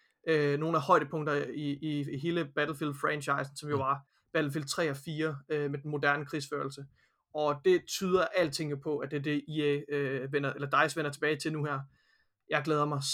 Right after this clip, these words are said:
Speaker 1: sindssygt meget. Altså, udover Mass Effect,
Speaker 2: Mm.
Speaker 1: så er, øh, Battlefield, den næste Battlefield-titel, det er det spil, jeg ser, jeg ser allermest frem til i enogtyve.
Speaker 2: Og, øh, det lader jo til, Nikolaj, at,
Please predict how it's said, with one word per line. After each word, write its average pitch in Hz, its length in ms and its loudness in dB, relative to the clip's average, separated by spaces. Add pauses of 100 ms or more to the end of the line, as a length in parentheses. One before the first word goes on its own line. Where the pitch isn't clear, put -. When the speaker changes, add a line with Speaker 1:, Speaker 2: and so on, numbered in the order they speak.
(120)
Speaker 1:
sindssygt 160 300 -2
meget. 123 280 -8
Altså, 170 120 0
udover 185 500 6 (160)
Mass 175 300 0
Effect, - 360 -4
Speaker 2:
Mm. 110 60 -18
Speaker 1:
så 180 140 0
er, 151 360 6 (200)
øh, 139 200 -2
Battlefield, 143 640 -2
den 160 80 -4
næste 160 200 -4
Battlefield-titel, 156 760 -4 (640)
det 170 40 0
er 156 40 4
det 151 120 -2
spil, 147 180 0
jeg 147 140 4
ser, 147 160 -2 (300)
jeg 143 60 -8
ser 151 140 2 (260)
allermest 147 420 0
frem 135 180 -8
til 135 180 -10 (240)
i 147 140 -8
enogtyve. 139 480 -6 (280)
Speaker 2:
Og, 143 400 2
øh, 127 240 0
det 131 100 -2
lader 190 280 2
jo 127 80 2
til, 156 200 -4
Nikolaj, 107 480 -4
at, 123 260 0